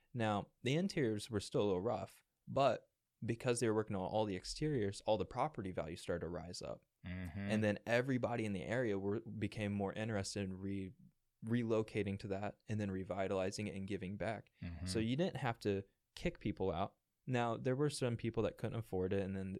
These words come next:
Speaker 1: it's sad that they weren't able to keep it. But the houses were able to be restored. People that had families there didn't have to leave if it was within their means. Kids could grow up in a little bit of a safer neighborhood.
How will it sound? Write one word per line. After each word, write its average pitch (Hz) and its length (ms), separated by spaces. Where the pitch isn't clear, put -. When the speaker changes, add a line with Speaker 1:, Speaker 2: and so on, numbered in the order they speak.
Speaker 1:
it's 104 180
sad 95 380
that 95 140
they 107 200
weren't 95 260
able 95 200
to 92 60
keep 135 300
it. 117 200
But 135 280
the 113 100
houses - 440
were 117 80
able 113 140
to 107 60
be 110 120
restored. 98 480
People 135 300
that 98 100
had 95 160
families 110 480
there 101 300
didn't 113 240
have 107 240
to - 100
leave 101 420
if 107 160
it 107 80
was 104 160
within 110 300
their 110 120
means. 95 360
Kids 120 300
could - 160
grow 101 160
up - 100
in 98 60
a 95 80
little 98 180
bit 104 140
of 98 80
a 95 60
safer 98 340
neighborhood. 95 500